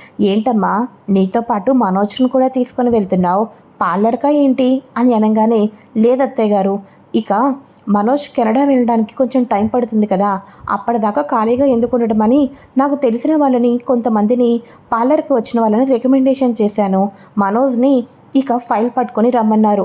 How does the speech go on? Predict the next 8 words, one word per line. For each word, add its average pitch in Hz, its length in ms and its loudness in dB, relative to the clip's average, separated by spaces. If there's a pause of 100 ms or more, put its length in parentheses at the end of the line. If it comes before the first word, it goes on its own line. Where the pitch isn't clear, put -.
(180)
అందుకోసమే 226 600 -2 (180)
ఇద్దరం 214 320 2
కలిసి 240 320 -2
వెళ్తున్నాం" 214 460 2 (200)
అని 233 180 0
అనగానే, 202 460 0 (360)
"అవునా 208 300 0
అమ్మా, 202 240 0